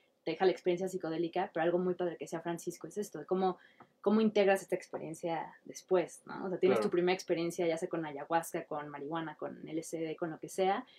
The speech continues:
Speaker 1: lo vives y cómo dejas que eso cambia,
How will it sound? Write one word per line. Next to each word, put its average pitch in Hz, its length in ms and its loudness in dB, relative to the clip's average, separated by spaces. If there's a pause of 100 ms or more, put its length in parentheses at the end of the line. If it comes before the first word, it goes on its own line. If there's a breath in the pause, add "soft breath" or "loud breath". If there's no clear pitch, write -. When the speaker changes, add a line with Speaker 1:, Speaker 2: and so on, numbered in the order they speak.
(280 loud breath)
Speaker 1:
lo 165 160 0
vives 220 540 2
y - 80 -16
cómo 190 300 2
dejas 202 260 -2
que - 80 -6
eso 180 160 -4
cambia, 175 520 0